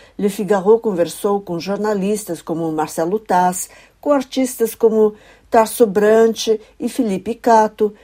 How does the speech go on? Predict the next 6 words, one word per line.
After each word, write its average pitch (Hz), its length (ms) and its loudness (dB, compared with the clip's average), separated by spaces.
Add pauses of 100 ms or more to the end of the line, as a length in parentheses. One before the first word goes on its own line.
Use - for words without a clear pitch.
(160)
com - 100 -4
a 269 60 2
cartunista 220 720 0
Laerte, 208 800 2
com 294 240 -6
famílias, 202 880 0